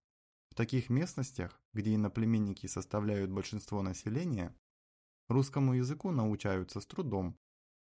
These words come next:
и только в высших заведениях. Тут, разумеется, книга для народного чтения невозможна на другом языке, кроме того, на котором говорят жители. Из предыдущего видно, что мы стоим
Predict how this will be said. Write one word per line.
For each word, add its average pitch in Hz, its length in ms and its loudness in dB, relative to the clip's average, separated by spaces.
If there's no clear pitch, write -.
и 113 80 -4
только 160 340 2
в 98 80 2
высших 113 340 -2
заведениях. 90 720 -2
Тут, 196 180 0
разумеется, 107 640 2
книга 120 340 2
для 95 160 0
народного 98 460 0
чтения 170 340 -2
невозможна 147 840 -2
на 98 120 -2
другом 95 360 -2
языке, 92 480 -4
кроме 95 280 0
того, 98 300 0
на 151 100 0
котором 127 400 -2
говорят 95 400 -2
жители. 87 460 -8
Из - 160 -4
предыдущего 165 580 0
видно, 98 500 -2
что - 280 -4
мы 135 160 4
стоим 104 580 -2